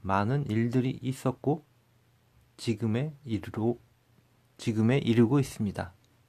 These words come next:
이제 모든 것을 여러분과 나누며 결론은 풍요롭게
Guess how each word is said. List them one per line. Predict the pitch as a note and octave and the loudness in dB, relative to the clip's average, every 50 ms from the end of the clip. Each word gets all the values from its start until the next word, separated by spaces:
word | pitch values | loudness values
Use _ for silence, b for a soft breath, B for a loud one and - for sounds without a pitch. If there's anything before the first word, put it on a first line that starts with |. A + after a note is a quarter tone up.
| _ _ _ _ _ _ _ _ _ _ _ _ _ _ _ - | _ _ _ _ _ _ _ _ _ _ _ _ _ _ _ -8
이제 | A#2+ G#2+ A#2+ A#2+ | -2 2 4 4
모든 | A2 G2+ A#2+ C3 D3 D#3+ D#3+ | 4 4 2 2 4 4 4
것을 | D3+ D3 C#3+ - C3 F#2+ F2 - _ _ _ _ _ _ _ _ _ _ _ _ _ _ _ _ _ _ _ _ _ _ _ _ _ _ _ _ _ _ _ _ _ _ - | 4 4 4 2 0 0 -2 -4 _ _ _ _ _ _ _ _ _ _ _ _ _ _ _ _ _ _ _ _ _ _ _ _ _ _ _ _ _ _ _ _ _ _ -2
여러분과 | G2 G2+ A2+ G#2+ G2+ G#2 G2 G#2+ A#2+ | 2 4 4 4 4 2 0 2 2
나누며 | B2+ A2+ F#2+ F#2+ F#2 G2 F2+ F2 F2 G2+ C3+ C#3+ - _ _ _ _ _ _ _ _ _ _ _ _ _ _ _ _ _ _ _ _ _ _ _ _ _ _ _ _ _ _ _ _ _ _ _ _ _ _ _ _ _ _ _ _ _ _ _ _ _ _ _ _ _ _ - | 2 4 2 2 2 2 0 0 0 0 -2 -4 -8 _ _ _ _ _ _ _ _ _ _ _ _ _ _ _ _ _ _ _ _ _ _ _ _ _ _ _ _ _ _ _ _ _ _ _ _ _ _ _ _ _ _ _ _ _ _ _ _ _ _ _ _ _ _ 0
결론은 | A#2 G#2+ A2 A2 A2 C#3 C#3+ G#2+ F2+ F2+ - - _ _ _ _ _ _ _ _ _ _ _ _ _ _ _ _ _ _ - | 2 4 4 4 4 4 2 2 0 -4 -10 -14 _ _ _ _ _ _ _ _ _ _ _ _ _ _ _ _ _ _ -8
풍요롭게 | - - E3 D#3+ D#3 C#3+ C3+ B2 - - _ - - G#2 | -2 0 2 4 4 4 4 2 0 -4 _ -14 -14 -14